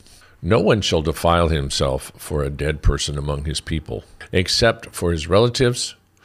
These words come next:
who are nearest to him, his mother and his father and his sons and his daughter and his brother. Also for his virgin sister who is near to him because she has had no husband,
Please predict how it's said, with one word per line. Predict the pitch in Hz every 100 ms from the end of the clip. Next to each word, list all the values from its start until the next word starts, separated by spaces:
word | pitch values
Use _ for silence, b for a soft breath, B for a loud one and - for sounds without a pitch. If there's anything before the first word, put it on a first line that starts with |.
| B B B
who | - 104 98 -
are | 80
nearest | 80 85 85 -
to | 73
him, | 78 69
his | 78 76
mother | 90 87 87 80
and | 69
his | -
father | - 78 76 73
and | 65
his | 76 - - -
sons | - - 78 73 76 71 - B B B -
and | 71 71
his | 65
daughter | 71 67 71 69 69 65 71 - _ -
and | 76
his | 67
brother. | 69 73 69 69 67 - _ _ -
Also | 90 90 - 90 85 82 B B B B B
for | 87 82
his | 78
virgin | 71 78 76 76
sister | - 92 - 85 85
who | 78 73
is | 69 -
near | 82 80 80
to | 80 78
him | 76 76
because | 78 - 76 73 -
she | - - 80
has | 76 71 - - B B B
had | 82 78
no | 90 98
husband, | 82 73 71 73